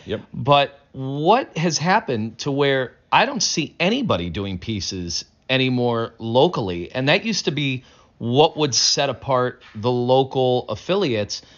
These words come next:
Speaker 2: from SportsCenter, from E S P N,
Speaker 1: Right.
Speaker 2: from what they used to have at C N N used to do sports.
Speaker 1: Hundred percent.
Speaker 2: Shout out to Vince Cellini,
Speaker 1: Right.
Speaker 2: uh, a, a Clevelander. What happened to that? Because now I feel like no stories are being covered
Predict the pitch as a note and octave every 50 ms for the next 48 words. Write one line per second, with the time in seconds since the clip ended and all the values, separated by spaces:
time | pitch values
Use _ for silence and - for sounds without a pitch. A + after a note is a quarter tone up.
0 | - - - - - D3 D3 D3 - - - - F3+ G3+ G3+ - - A#2+ F#2 E2+
1 | D2+ C#2+ D2+ - - B2+ C#3 C#3+ D3+ D3+ D3 - - - C#3 B2+ B2 E3+ C#3+ A2
2 | F#2+ F#2+ F#2 - C3 C3 C3 C#3+ C3 - B2+ C3 C3+ B2+ - B2+ A#2+ B2+ B2+ A#2+
3 | A2+ - - - - E3+ F3+ F3 C3+ G#2+ F#2+ F#2+ F#2+ F#2 - - F#2 F2 F#2 F2+
4 | - - - F#2+ F#2 E2 D#2+ - - - - - G2+ G2+ A2 A2 - - C3+ B2
5 | B2 B2+ B2 G#2+ - A#2 A2+ A#2+ A#2 - - - A#2 A#2 A#2+ A2+ G#2+ G#2 F#2 -
6 | - - - - - A2 A2+ - - A#2 A#2 - - B2 - - B2 A#2 - B2
7 | A#2+ A#2 G#2 A2 G#2+ G2+ F2 D#2+ - - _ _ _ _ _ _ - B2+ B2+ C#3+
8 | F#3 B3 C4 C4 A#3+ A#3+ C4 B3+ A3+ E3+ B2 G2+ F#2 E2+ E2+ - _ - D#3+ D3
9 | - F3 D3+ - C#3+ D#3 F#3 G#3+ B3 C4+ A#3+ - - F3+ D#3 C#3+ C#3 B2+ - D#3
10 | E3+ F3+ F#3+ G3+ A3+ G#3+ - - C3+ A2+ F2+ E2+ D#2+ C#2 D2 - - - - C#3+
11 | C#3 A#2+ C#3+ C#3 C3+ C3 B2+ - - B2 G#2+ E2+ G#2+ E2+ D#2+